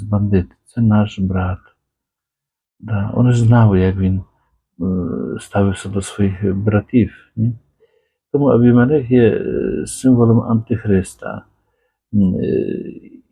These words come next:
істоти, яка імітує роль Месії, ні? Але не спасає,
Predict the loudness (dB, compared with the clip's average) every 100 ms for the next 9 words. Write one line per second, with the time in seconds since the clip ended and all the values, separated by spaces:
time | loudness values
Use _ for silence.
0 | _ -10 -8 -10 -2 0 2 4 2 4
1 | 2 4 4 4 0 2 2 2 2 4
2 | 4 4 4 2 0 -4 -4 -4 -8 -12
3 | _ -4 -4 -4 -2 2 4 4 4 0
4 | -4 -10 -8 0 0 0 -6